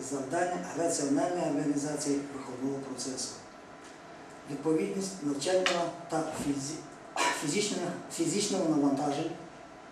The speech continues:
можливостям дитини. Оздоровчі технології спрямовані на вирішення завдань, зміцнення фізичного здоров'я учнів, підвищення потенціалу здоров'я. Це фізична підготовка,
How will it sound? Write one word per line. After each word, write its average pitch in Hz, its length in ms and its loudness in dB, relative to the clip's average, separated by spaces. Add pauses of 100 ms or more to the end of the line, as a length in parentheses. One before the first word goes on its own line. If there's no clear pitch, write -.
(920)
можливостям 160 680 4 (100)
дитини. 147 380 4 (1400)
Оздоровчі 160 440 6
технології 151 540 0 (180)
спрямовані 170 580 4
на 160 120 0
вирішення 156 540 2
завдань, 135 460 0 (880)
зміцнення 190 600 4
фізичного 165 460 0
здоров'я 156 320 2 (120)
учнів, - 260 0 (360)
підвищення 185 460 0
потенціалу 143 720 2 (120)
здоров'я. 139 340 2 (1040)
Це - 100 -6 (160)
фізична 151 360 -2
підготовка, 151 580 2